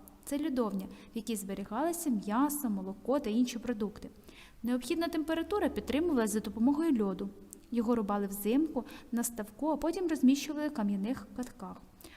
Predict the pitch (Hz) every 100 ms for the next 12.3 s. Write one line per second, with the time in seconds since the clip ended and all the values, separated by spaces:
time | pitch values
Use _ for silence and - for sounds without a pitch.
0 | - - 381 381 202 208 202 196 - 196
1 | - 233 320 302 277 254 - - - -
2 | - - - 226 302 285 254 240 240 -
3 | - 349 349 214 214 269 262 240 226 -
4 | - - - 214 214 214 320 320 370 359
5 | 359 359 320 311 320 - 302 - 294 294
6 | 269 202 196 - 202 208 190 170 - -
7 | - - - - - - - - - -
8 | - 311 285 285 277 277 302 - 262 262
9 | - - - - 285 277 226 214 247 302
10 | 233 202 208 285 - 269 247 226 240 214
11 | 190 214 320 240 226 254 254 - 285 -
12 | 190 190 196